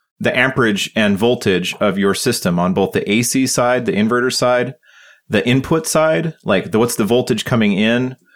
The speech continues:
what's the battery voltage, what's the watts computed, what's your actual location if you have a G P S plugged into this thing, it'll save that.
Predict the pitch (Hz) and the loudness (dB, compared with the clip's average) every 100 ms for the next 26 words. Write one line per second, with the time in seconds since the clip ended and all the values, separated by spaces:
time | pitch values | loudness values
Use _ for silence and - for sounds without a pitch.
0 | _ - 104 - 92 107 123 131 120 123 | _ -2 -2 -2 -2 0 2 2 2 0
1 | 120 117 113 104 104 101 - 101 98 107 | 2 2 2 0 -2 -2 0 0 2 2
2 | 113 - 110 104 117 107 104 101 95 120 | 0 -2 -2 0 2 2 2 2 0 0
3 | - 120 - 107 - 104 98 95 - 101 | 0 0 2 0 -2 -2 0 0 0 -2
4 | 107 - 143 147 107 104 101 107 95 104 | 0 0 -2 -2 -4 -2 -2 0 0 -2
5 | 101 104 107 - - 113 107 110 113 104 | -2 -2 -2 -2 0 0 0 -2 -2 -6
6 | - 110 110 95 90 - - - 107 98 | -2 0 0 0 -2 -4 -8 -2 0 0
7 | 104 107 107 | 2 2 0